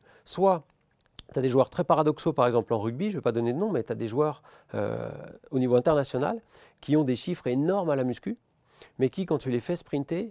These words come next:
ont une force horizontale, c'est-à-dire une force, euh, vers l'avant, qui est déficitaire par rapport à leurs collègues.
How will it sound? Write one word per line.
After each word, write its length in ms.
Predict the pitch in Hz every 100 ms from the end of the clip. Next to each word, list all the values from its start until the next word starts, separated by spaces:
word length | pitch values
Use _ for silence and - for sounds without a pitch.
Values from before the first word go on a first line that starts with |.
| -
ont 260 | 135 139 -
une 180 | 113 113
force 300 | - 160 151
horizontale, 500 | 139 131 123 170 202
c'est-à-dire 280 | - 120 113
une 100 | 104
force, 400 | 147 143 - - - -
euh, 80 | 104
vers 220 | 110 113
l'avant, 340 | 123 120 170 - - _ -
qui 80 |
est 80 | 147
déficitaire 580 | 120 151 - 143 147 135
par 140 | 123
rapport 180 | 117 123
à 40 | 117
leurs 140 | 113
collègues. 280 | 117 110